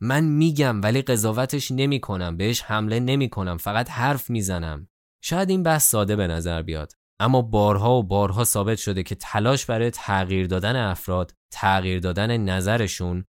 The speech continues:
حمله کردن بهشون برای یاد دادن یه چیزی بیشتر فقط باعث زجر خودته.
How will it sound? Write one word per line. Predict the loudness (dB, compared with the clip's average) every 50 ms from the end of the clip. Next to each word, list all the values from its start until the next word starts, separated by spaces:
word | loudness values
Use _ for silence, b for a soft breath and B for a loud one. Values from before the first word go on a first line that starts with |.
| _ _ _ _ _ -6
حمله | 0 2 2 4 4 2 2 0
کردن | 0 0 0 0 2 2 0 0 0
بهشون | 0 0 0 0 -2 -2 -4 -4 -2
برای | 0 0 0 0 0
یاد | 0 2 2 2 0 0 -2
دادن | -2 -2 0 0 0 0
یه | 0 0 -2 -2
چیزی | -2 -4 -4 -4 -2 -2 -4 -4
بیشتر | -4 -2 -2 -2 -2 0 0 0 0
فقط | 0 -2 -2 -2 -2 -2 -2
باعث | -2 -2 -2 -2 -2
زجر | -2 -2 -2 -2 -2 -2 -2 -4
خودته. | -4 -4 -2 -2 0 0 0 -2 -4 -4 -8 -10 -10 -12 _